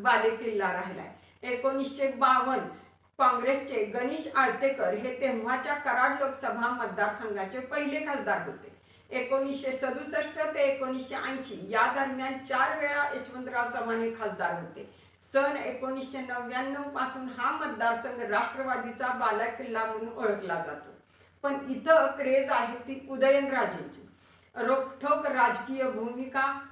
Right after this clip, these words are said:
सडेतोड बोलणं, चालण्या बोलण्याची आणि वागण्याची आपली हटके स्टाईल यामुळं उदयनराजे हे केवळ साताराच नव्हे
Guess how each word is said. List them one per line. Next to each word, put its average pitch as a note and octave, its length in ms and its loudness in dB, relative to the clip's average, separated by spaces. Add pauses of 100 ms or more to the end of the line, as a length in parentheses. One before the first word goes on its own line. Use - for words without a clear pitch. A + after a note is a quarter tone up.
सडेतोड C4 560 0 (100)
बोलणं, B3 440 -2 (380)
चालण्या A#3+ 380 2
बोलण्याची A#3+ 640 -4
आणि A#3+ 320 -6 (120)
वागण्याची A3 640 0
आपली B3 360 -4 (120)
हटके C4+ 420 -2
स्टाईल - 760 -6
यामुळं G3+ 640 2
उदयनराजे C#4 720 0
हे B3 260 -6
केवळ C#4 280 2
साताराच E4 760 2
नव्हे B3 300 -4